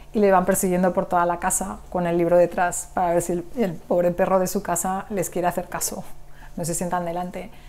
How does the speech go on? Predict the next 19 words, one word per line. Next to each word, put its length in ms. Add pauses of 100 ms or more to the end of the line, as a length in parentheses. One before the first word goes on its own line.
(200)
Al 200
gato, 500
al 140
hámster. 640 (440)
El 100
pobre 220
hámster 420
metido 280
en 60
su 120
jaula 420
y 60
con 120
el 120
niño 340
delante 720
con 180
el 160
libro 380